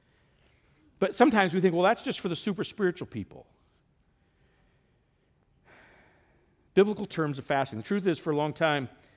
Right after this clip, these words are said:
th-, there hasn't been a lot said about fasting. But in ancient Israel, there were times of fasting proclaimed by the kings and, and prophets and other leaders in special times of distress. Um, people would,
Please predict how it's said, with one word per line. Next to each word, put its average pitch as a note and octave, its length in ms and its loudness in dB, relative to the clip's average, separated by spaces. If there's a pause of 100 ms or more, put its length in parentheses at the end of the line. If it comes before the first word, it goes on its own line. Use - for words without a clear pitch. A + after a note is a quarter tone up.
(720)
th-, C#3 100 -4
there C#3+ 140 0
hasn't D#3+ 220 0
been C#3+ 100 -4
a C#3 40 -4
lot B2+ 220 0
said - 240 -6
about A2+ 300 -8
fasting. F#2 420 -10 (640)
But E3 100 0
in D3 100 2
ancient D#3+ 320 0
Israel, D3 520 -2 (500)
there D#3 100 0
were D#3+ 60 0
times E3+ 300 2
of D#3 80 -4
fasting D3+ 480 0
proclaimed D3 580 -4
by C#3+ 140 0
the B2 80 -6
kings F3+ 640 -2 (720)
and, F#3 140 4
and D#3 120 -4
prophets F#3 480 6
and E3 80 -2
other E3+ 160 0
leaders E3+ 380 0
in C#3+ 60 -6
special E3 320 -2
times F3 300 0
of D#3 60 -4
distress. D#3+ 540 2 (540)
Um, D3+ 300 2
people E3+ 340 2
would, D#3+ 180 2